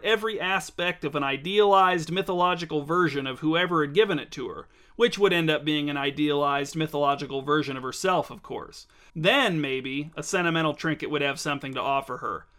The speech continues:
a standard by which to judge her decisions. But Queen Oella hadn't done any of that, and she wasn't about to start now.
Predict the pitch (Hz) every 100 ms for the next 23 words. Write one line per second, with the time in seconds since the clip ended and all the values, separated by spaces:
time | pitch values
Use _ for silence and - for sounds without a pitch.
0 | - 147 - 196 202 214 214 165 147 165
1 | 165 151 143 151 147 143 135 127 135 127
2 | - 82 - _ _ _ _ 233 247 -
3 | 196 202 185 190 196 233 233 135 143 143
4 | 185 165 127 127 123 175 - 160 185 175
5 | 165 175 143 - - 170 170 202 135 -